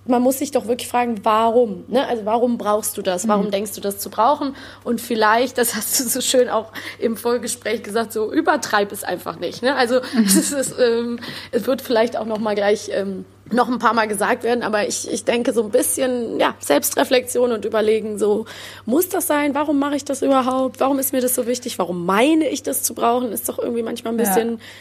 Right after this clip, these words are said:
Speaker 2: Und
Speaker 1: Ähm,
Speaker 2: bei
Speaker 1: ja.
Speaker 2: Memes und gifs, da denke ich ja auch, also da denke ich, natürlich verstehe ich, wenn das irgendwie dir auch öfter begegnet und so weiter, das ist ja dann auch so ein Selbstläufer. Und da ist, ähm, und da gibt es nicht so ein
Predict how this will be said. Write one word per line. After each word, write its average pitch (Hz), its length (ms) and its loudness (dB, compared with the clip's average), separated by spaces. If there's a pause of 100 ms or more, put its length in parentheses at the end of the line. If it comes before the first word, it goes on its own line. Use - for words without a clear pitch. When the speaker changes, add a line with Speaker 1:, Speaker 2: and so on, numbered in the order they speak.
(320)
Speaker 2:
Und 226 100 0
Speaker 1:
Ähm, 220 140 0
Speaker 2:
bei 226 120 4
Speaker 1:
ja. 220 40 4
Speaker 2:
Memes 294 360 6
und 247 200 0
gifs, 294 400 0 (100)
da 226 140 2
denke 254 260 4
ich 254 120 -4
ja 226 240 4
auch, 233 100 -2
also 220 200 -2
da 214 260 2 (320)
denke 214 200 0
ich, - 140 -14
natürlich 247 540 2
verstehe 220 340 0
ich, 214 100 -2
wenn 208 80 4
das 202 160 0
irgendwie 185 260 2
dir 185 200 2
auch - 180 -8
öfter 185 260 0
begegnet 208 520 2
und 190 140 0
so 190 60 -6
weiter, 185 200 2
das 190 140 -2
ist - 120 -8
ja 208 60 -4
dann 185 180 -2
auch 190 100 -4
so 170 120 -6
ein 170 80 -2
Selbstläufer. 196 720 0
Und 190 200 0
da 190 140 6
ist, - 460 -4 (120)
ähm, 175 580 -4 (840)
und 202 100 2
da 202 60 4
gibt 226 240 2
es 226 200 2
nicht - 360 -2 (720)
so 190 180 -2
ein 175 260 0